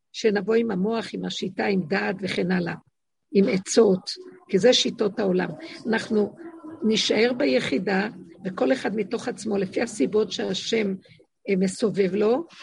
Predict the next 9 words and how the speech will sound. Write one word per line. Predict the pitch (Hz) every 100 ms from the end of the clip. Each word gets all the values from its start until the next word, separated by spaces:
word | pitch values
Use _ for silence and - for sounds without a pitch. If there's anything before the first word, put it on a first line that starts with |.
| 208 -
הוא | 226
מסובב | 240 233 262 208 208
את | 233
האנשים | 214 196 190 226 208
סביבו | 190 202 208 202 190
ואת | 196
המצבים | 202 190 - 180 214
והאירועים, | 208 196 185 196 190 254 - - _ _ - -
ושם | 190 262 285